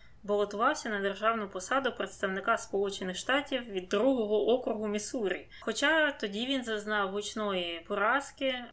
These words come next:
за номінацію від Демократичної партії, і поразка дійсно була дуже такою серйозною, тому що за нього проголосувало п'ять разів менше, ніж за його суперника.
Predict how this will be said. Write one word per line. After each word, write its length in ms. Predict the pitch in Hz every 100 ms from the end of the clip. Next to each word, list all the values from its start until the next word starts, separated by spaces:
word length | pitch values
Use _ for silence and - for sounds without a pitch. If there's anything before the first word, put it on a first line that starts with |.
| -
за 240 | 202 202
номінацію 640 | 214 208 202 202 196 196
від 180 | 180 180
Демократичної 800 | 185 190 185 208 208 196 - 185
партії, 680 | 180 185 180 180 - 170 170 - -
і 320 | 196 202 190 -
поразка 440 | 220 226 240 220
дійсно 520 | 185 202 202 196 180
була 280 | 165 165 170
дуже 320 | 170 196 180
такою 560 | 175 - 180 170 175 -
серйозною, 840 | - 196 190 262 254 208 180 175
тому 260 | 185 180 180
що 380 | - 185 170 165 - - -
за 320 | 175 180 180 196
нього 360 | 196 226 226
проголосувало 840 | 202 190 180 180 190 185 190 185 165 165 - - -
п'ять 260 | 202 202
разів 300 | 190 180 185
менше, 380 | 180 190 196 185
ніж 360 | 170 180 180 180 165 165
за 120 | 175
його 220 | 180 180
суперника. 760 | 180 185 170 156 - - -